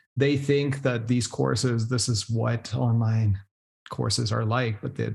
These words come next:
it really isn't, right? I mean, this is kind of by, for the last, you know, two years, I've been mentioning this in terms of,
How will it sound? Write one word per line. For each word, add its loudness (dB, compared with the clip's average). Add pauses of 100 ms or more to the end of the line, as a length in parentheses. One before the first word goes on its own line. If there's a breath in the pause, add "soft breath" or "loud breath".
(120)
it -4
really 0
isn't, -2
right? -4
I -2
mean, -2
this -6
is -4
kind -4
of -2
by, -2 (140)
for -6
the -4
last, -2
you -2
know, -4
two -2
years, 0
I've -2
been 0
mentioning -2
this -4
in -2
terms -2
of, -4